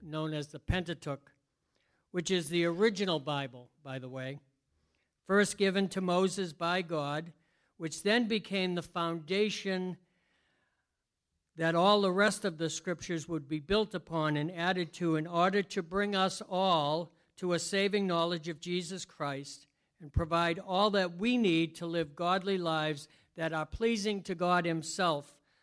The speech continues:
lives that can and do become expressions of worship to him,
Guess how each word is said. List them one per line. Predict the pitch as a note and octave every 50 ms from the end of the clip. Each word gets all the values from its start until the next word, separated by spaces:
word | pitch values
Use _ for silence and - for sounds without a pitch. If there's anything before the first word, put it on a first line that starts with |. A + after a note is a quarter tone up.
| _ _ _
lives | D#3 E3 E3+ F#3+ G3 G3+ F#3+ E3+
that | G3 F#3+ F3 F3 F3 -
can | - - G3+ G3+ G#3 G3+ G3+ G3+ G#3
and | F3 F3+ D#3+ E3+ E3
do | D#3 G3+ A3+ G#3
become | F#3+ G#3 E3+ - - F3 E3 E3 F3 E3
expressions | D#3+ D3+ - - - - G3 F#3+ F3 F3+ - F#3+ F3+ E3+ D#3+ D#3
of | D#3+ D3+ C#3+
worship | D3 D#3 F3+ G3 F#3 - - F#3+ F3 - _ _ -
to | - F#3+ F3+
him, | D3+ E3+ D#3 C3+ B2